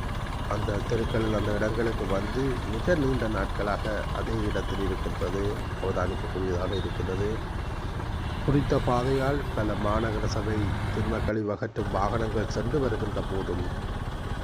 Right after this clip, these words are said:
குறித்த வாகனங்களோ அல்லது மாநகர சபை ஊழியர்களோ இந்த தெருவில் கிடக்கும் குப்பைகளை அகற்றுவதற்கு முன்வரவில்லை, முயற்சியும் எடுக்கவில்லை. குறிப்பாக அதை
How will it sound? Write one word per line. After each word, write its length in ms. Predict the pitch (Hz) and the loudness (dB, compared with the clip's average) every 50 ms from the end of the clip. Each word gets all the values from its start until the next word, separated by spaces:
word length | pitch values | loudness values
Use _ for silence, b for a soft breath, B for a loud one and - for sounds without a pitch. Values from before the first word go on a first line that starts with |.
| - | 0
குறித்த 300 | - 123 127 117 - 127 117 | 2 2 2 2 2 2 2
வாகனங்களோ 720 | 110 110 110 104 - 120 110 113 113 113 113 110 117 117 113 107 - - | 4 4 4 2 2 0 0 0 0 0 0 0 0 0 0 -2 -2 0
அல்லது 340 | 101 107 104 101 98 107 104 101 101 - - - - - - | 0 0 2 0 0 0 0 0 2 0 0 0 -2 -2 0
மாநகர 360 | 104 107 110 110 107 101 - | 0 2 2 2 0 0 0
சபை 220 | - 113 104 104 101 95 | 0 2 2 2 2 2
ஊழியர்களோ 600 | 87 - 139 - - - - - - - - - - - - - - - | 2 2 4 4 4 4 4 4 4 4 4 4 4 4 4 4 2 0
இந்த 220 | - - - 98 - | 0 0 0 0 0
தெருவில் 380 | - 120 123 123 120 117 - - | 0 0 0 2 2 0 2 2
கிடக்கும் 380 | 127 - 101 - 110 107 - | 2 4 4 4 4 6 6
குப்பைகளை 500 | - - - - - 104 110 104 101 98 98 - - - - - - - - - | 6 6 6 6 4 4 4 2 2 2 2 0 -2 -2 -2 -4 -4 -4 -2 0
அகற்றுவதற்கு 840 | 101 101 - 143 135 - - 123 110 107 - 95 - - - - 104 95 90 98 - - | 0 2 2 2 2 2 2 2 2 2 0 0 0 -2 -2 0 0 0 0 -2 -2 -2
முன்வரவில்லை, 760 | 107 107 107 104 107 104 101 104 98 104 107 107 113 117 123 127 - - - - - - | 0 0 0 2 2 2 2 0 0 0 0 0 0 0 0 0 -2 -4 -4 -6 -4 -2
முயற்சியும் 540 | - 113 113 104 - - - 113 107 101 98 95 | 0 0 0 0 0 -4 -6 -4 -4 -2 -2 -2
எடுக்கவில்லை. 600 | 95 95 - - 101 98 101 104 104 104 107 113 113 - - - - - - - - - - - - - - - - - - - - - - - - - - - | -2 -2 -2 -2 -2 0 0 0 0 0 0 0 -2 -2 -4 -4 -4 -4 -4 -4 -4 -4 -4 -4 -6 -6 -6 -6 -6 -6 -6 -6 -6 -6 -6 -6 -6 -6 -4 -2
குறிப்பாக 580 | - 127 127 120 - - 120 113 110 - 123 - - - | 0 2 2 2 2 2 2 2 2 2 0 -2 0 0
அதை 180 | 104 101 104 | 0 0 0